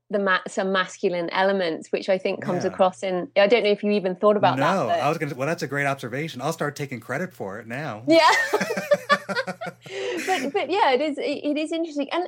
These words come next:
Speaker 1: and what do you think about genre in terms of, obviously, it, you've won awards, you're a literary writer, but this
Speaker 2: Yeah.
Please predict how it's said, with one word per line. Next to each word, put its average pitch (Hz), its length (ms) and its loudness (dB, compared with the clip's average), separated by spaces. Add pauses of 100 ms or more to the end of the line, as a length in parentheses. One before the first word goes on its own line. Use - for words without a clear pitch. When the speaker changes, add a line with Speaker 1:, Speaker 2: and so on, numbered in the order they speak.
(120)
Speaker 1:
and 339 180 2
what 587 200 6
do - 100 -6
you 466 140 2
think 339 240 -4
about 247 440 -2 (160)
genre 202 760 2 (220)
in 226 220 2
terms 247 320 4
of, 220 120 2
obviously, 226 640 0
it, - 200 0
you've 202 260 0
won 196 560 4
awards, 208 640 4
you're 185 260 2
a 180 60 0
literary 233 920 4
writer, 208 600 4
but 196 260 0
this 311 140 2
Speaker 2:
Yeah. 453 140 2